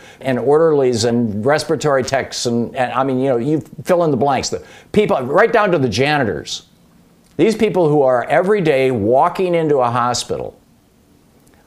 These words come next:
are probably facing a higher chance of dying than I did back in the sixties when the draft was going on. These people are literally risking their lives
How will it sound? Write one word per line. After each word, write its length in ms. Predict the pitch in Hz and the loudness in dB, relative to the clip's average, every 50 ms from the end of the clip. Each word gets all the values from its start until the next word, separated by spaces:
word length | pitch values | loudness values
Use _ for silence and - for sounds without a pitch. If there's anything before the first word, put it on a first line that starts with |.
| _ - | _ 0
are 100 | 139 139 | 0 0
probably 580 | 139 - - 196 196 226 240 240 214 233 220 | 0 2 2 4 4 4 2 4 4 2 2
facing 520 | 175 180 202 185 180 165 - - 175 165 160 | 2 0 0 0 2 0 2 0 0 0 -2
a 180 | - - 131 | -2 -2 -2
higher 320 | 127 123 165 165 180 185 170 | 0 0 2 2 2 2 0
chance 400 | 175 - - 170 156 147 - - | -2 -2 -4 -2 -2 -2 0 0
of 180 | 127 101 82 | -2 -2 2
dying 680 | - 135 120 127 135 131 120 110 101 92 92 92 87 85 - _ _ _ _ - - _ _ _ | 2 2 4 4 2 2 0 0 -2 -2 -2 -4 -6 -8 -12 _ _ _ _ -20 -20 _ _ _
than 160 | 156 - 156 | 0 0 2
I 180 | 143 165 185 | 2 2 2
did 240 | 202 175 185 180 147 | 4 4 2 2 2
back 300 | 120 165 160 156 143 - | 2 2 2 2 2 0
in 80 | 147 131 | 0 0
the 80 | 123 | 0
sixties 760 | 117 - - 185 170 - - - 139 123 123 117 110 - - - - _ - | -2 0 -2 -2 -2 -2 -2 -2 0 0 0 0 -2 -6 -10 -18 -20 _ -4
when 140 | - 165 165 | 0 2 2
the 80 | 170 165 | 2 2
draft 520 | 127 139 165 180 170 165 170 156 - - | 2 2 2 4 4 2 0 0 -2 -2
was 200 | 131 117 107 95 | -2 0 -2 0
going 340 | - 127 - - 98 92 87 | 0 0 0 0 0 -2 -4
on. 280 | 80 78 65 - - - _ _ _ _ _ _ _ _ _ _ _ _ _ _ _ _ _ _ _ _ _ _ - - _ | -4 -6 -8 -10 -16 -20 _ _ _ _ _ _ _ _ _ _ _ _ _ _ _ _ _ _ _ _ _ _ -20 -6 _
These 160 | 156 190 - | 0 0 2
people 260 | - 233 - 196 165 | 2 0 2 4 2
are 80 | 139 135 | 2 4
literally 480 | 139 147 165 190 214 214 202 190 185 | 4 2 4 4 4 4 4 2 2
risking 380 | 160 143 156 143 - 156 147 139 | 4 2 2 2 0 -2 0 0
their 160 | 131 123 117 | 2 2 2
lives 560 | 113 113 107 101 87 73 - - - - - | 2 2 2 2 0 -2 -6 -8 -12 -16 -16